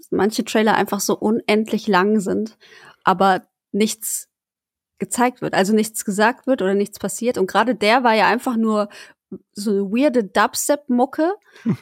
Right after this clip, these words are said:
Speaker 1: und dann halt diese random Szenen aneinander geschnitten und das gefühlte vier Minuten. Und ich dachte so, „Okay,
Speaker 2: <laughs>
Speaker 1: wa-, was ist, was soll das?“ <laughs> Wann, wann sagt uns jemand, was das ist?
Speaker 2: Okay,
Speaker 1: Auf welchem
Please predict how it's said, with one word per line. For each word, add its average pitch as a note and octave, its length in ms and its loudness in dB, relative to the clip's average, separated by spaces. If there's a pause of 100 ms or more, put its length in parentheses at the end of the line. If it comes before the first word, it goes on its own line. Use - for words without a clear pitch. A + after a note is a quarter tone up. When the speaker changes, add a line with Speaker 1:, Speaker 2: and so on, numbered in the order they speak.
Speaker 1:
und A3 220 0
dann C#4+ 340 2 (160)
halt A#3+ 400 -2 (640)
diese A3 500 -2 (220)
random B3+ 420 2
Szenen C#4+ 420 0
aneinander A#3 500 0
geschnitten F#3+ 680 -6 (300)
und G3+ 160 -2
das A#3 200 0
gefühlte C#4+ 420 -2
vier C#4 260 -2
Minuten. C4+ 560 2
Und G3+ 120 -2
ich G3 140 -6
dachte G3+ 180 -14
so, F3+ 240 -4
„Okay, A3 320 -2
Speaker 2:
<laughs> G3+ 80 -12
Speaker 1:
wa-, G#3 120 -4
was A3 240 0
ist, G#3 320 -6
was A3 280 -2
soll A#3+ 180 0
das?“ F#3+ 300 -4 (220)
<laughs> G#4 220 2
Wann, E4 260 2 (800)
wann E4 240 4
sagt F4+ 300 0
uns E4+ 200 0
jemand, F4 300 2
was D4 180 0
das E4+ 200 0
ist? - 380 -6 (300)
Speaker 2:
Okay, C#3 220 -6
Speaker 1:
Auf A#3+ 140 -2
welchem - 220 2